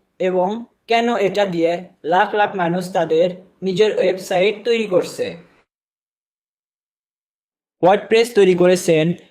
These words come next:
মেড মোলেনওয়েক এবং মাইক লিটন। এটি দুই হাজার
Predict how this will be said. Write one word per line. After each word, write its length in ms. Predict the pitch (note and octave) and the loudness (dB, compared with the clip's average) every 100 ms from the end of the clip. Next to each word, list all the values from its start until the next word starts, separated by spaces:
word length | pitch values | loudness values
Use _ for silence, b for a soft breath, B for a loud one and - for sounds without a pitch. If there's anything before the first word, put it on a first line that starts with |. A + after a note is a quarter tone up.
| - | 0
মেড 520 | F3+ G3+ G3+ F#3 - - _ _ F3+ | 2 4 4 0 -10 -20 _ _ 0
মোলেনওয়েক 1000 | F#3 F#3 G3 G3+ G3+ E3+ E3 E3 F3 - _ _ - | 4 4 4 0 0 2 4 2 -2 -12 _ _ 0
এবং 500 | E3+ F3+ D#3+ F3+ G3+ - - | 2 4 2 0 -6 -14 -2
মাইক 400 | E3 F3+ G3 G#3+ - | 2 2 2 0 2
লিটন। 640 | F3+ F#3 F3 D#3 B2+ - - | 2 4 2 2 -2 -4 -2
এটি 240 | F3+ A3 | 2 2
দুই 200 | F3 G#3 | 4 2
হাজার 280 | F#3+ F#3 | 4 2